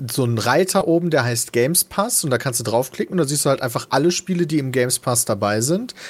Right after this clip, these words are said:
Kannst einfach auf Download klicken, kannst auswählen, wo das hin installiert werden soll,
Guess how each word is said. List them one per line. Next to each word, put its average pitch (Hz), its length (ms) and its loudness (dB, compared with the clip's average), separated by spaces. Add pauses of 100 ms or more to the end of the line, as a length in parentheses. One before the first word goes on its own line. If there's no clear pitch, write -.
Kannst 170 240 0
einfach 170 260 2
auf 156 160 -4
Download 196 460 2
klicken, 220 380 -4
kannst 147 260 -2
auswählen, 143 400 0
wo 135 80 0
das 123 180 0
hin 170 100 -2
installiert 180 480 2
werden 170 220 2
soll, 165 320 2